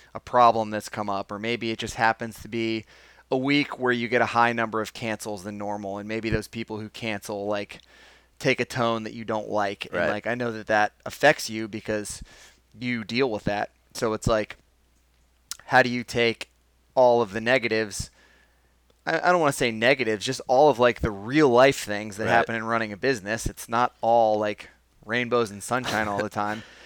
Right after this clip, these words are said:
Speaker 1: And, you know, keep things net positive w-, with your presence in the gym, because it's so easy to, to let that stuff impact you, and then that just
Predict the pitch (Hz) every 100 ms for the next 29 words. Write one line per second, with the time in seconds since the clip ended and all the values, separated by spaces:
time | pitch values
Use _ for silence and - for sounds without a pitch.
0 | - _ 117 110 107 107 104 _ _ 117
1 | 110 - 131 - 123 98 117 113 - 110
2 | 107 107 104 98 117 117 - 110 - 113
3 | 104 104 101 98 90 101 101 95 92 107
4 | 95 117 - - 123 117 117 113 113 -
5 | 110 104 - - _ - 110 113 117 110
6 | - - 110 104 - - _ _ _ _
7 | _ _ _ 151 147 131 120 - 120 113
8 | 113 110 110 107 104 - 101 - -